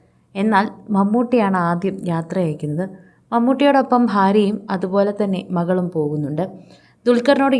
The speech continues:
യാത്ര പറയുന്ന സമയം മമ്മൂട്ടി ചില കാര്യങ്ങൾ ഓർമ്മിപ്പിക്കുന്നത് നമുക്ക് കാണാം. കൃത്യമായി അത് കാണാനും സാധിക്കുന്നുണ്ട്. മമ്മൂട്ടി അടുത്ത് പോകുമ്പോൾ തന്നെ ഉമ്മ കൊടുക്കുകയായിരുന്നു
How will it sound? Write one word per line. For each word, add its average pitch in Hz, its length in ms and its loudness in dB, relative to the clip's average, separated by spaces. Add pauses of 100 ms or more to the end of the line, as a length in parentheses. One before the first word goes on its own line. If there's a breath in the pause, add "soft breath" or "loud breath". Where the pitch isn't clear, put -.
യാത്ര 214 340 2
പറയുന്ന 214 400 2
സമയം 196 300 -2
മമ്മൂട്ടി 180 300 -2
ചില 185 180 -4 (100)
കാര്യങ്ങൾ 170 380 -2 (180)
ഓർമ്മിപ്പിക്കുന്നത് 170 680 -4
നമുക്ക് 151 320 -6
കാണാം. 143 280 -4 (480 loud breath)
കൃത്യമായി 233 520 0
അത് - 60 -4 (100)
കാണാനും 180 440 0
സാധിക്കുന്നുണ്ട്. 151 640 -6 (500 loud breath)
മമ്മൂട്ടി 196 380 0 (100)
അടുത്ത് 214 280 -2
പോകുമ്പോൾ 208 440 -2
തന്നെ 202 180 -4 (160)
ഉമ്മ 185 180 0
കൊടുക്കുകയായിരുന്നു 175 760 0